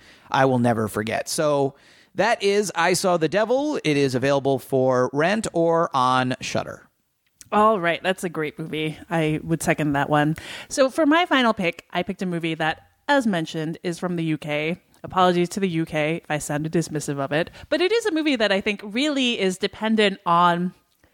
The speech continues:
Speaker 2: the tension that comes from people, from the moment in which that polite veneer breaks, you know, in which, in which the terrible reality of what's actually happening comes through.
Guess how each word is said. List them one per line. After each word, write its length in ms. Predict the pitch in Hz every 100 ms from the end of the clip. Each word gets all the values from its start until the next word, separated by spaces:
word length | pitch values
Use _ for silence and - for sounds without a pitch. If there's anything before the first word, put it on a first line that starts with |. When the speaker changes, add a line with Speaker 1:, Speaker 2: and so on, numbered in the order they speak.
| _ _ _ _
Speaker 2:
the 120 | 185
tension 500 | - - 247 240 247
that 160 | 202 185
comes 240 | 180 180
from 160 | 196 175
people, 580 | - 190 185 175 165 - -
from 200 | 254 233
the 60 | 226
moment 540 | 208 208 220 226 220
in 140 | 190 180
which 300 | 180 - -
that 260 | 165 -
polite 480 | - 202 175 180 180
veneer 840 | 165 175 165 160 170 202 247 285 - _ _ _ _
breaks, 680 | 180 160 156 - - - -
you 180 | 196 180
know, 260 | 175 160 175
in 180 | 190 175
which, 460 | 170 160 - - - _ _ _ _
in 200 | 208 208
which 420 | 208 190 - - - - - _ _ -
the 120 | 202
terrible 480 | - 180 170 175 165
reality 540 | 165 151 156 156 151
of 160 | 147 151
what's 220 | 147 - -
actually 320 | 143 160 147
happening 500 | 143 - 143 143 151
comes 320 | 180 160 -
through. 360 | 160 139 -